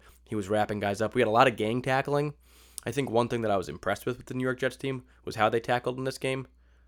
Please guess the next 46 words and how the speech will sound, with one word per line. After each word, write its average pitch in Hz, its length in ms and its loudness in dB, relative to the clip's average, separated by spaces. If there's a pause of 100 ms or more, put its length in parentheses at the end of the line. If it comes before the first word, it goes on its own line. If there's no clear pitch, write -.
(240)
There 107 140 2
were 117 180 6
a 120 60 4
few 117 480 2 (400)
bad 107 260 2
broken 107 300 2
tackles, 107 340 0
and 98 60 -4
I - 20 -16
think 110 160 -6
as 98 60 -8
the 90 80 -14
game 101 180 -2
went 98 160 -2
on, 98 140 -2
there 92 100 -4
were 90 80 -6
more 95 220 -2
and 92 100 -4
more. 104 280 -2 (280)
But 110 120 2
we 117 120 4
were 101 100 2
hitting 131 280 0
hard 120 240 2
all 110 100 6
game 110 220 2
long. 98 320 0 (520)
Early 139 300 6
on, 120 200 4
we 110 60 2
were 101 100 2
cleaning 117 320 0
up 113 120 2
almost 110 260 2
everything. 101 460 0 (320)
A - 80 -4
lot 113 220 2
of 117 80 -2
gang 107 300 0
tackles, 104 420 -2
three, 120 240 -2
four 113 260 0
guys 107 280 2
coming 104 260 -2
in, 101 280 0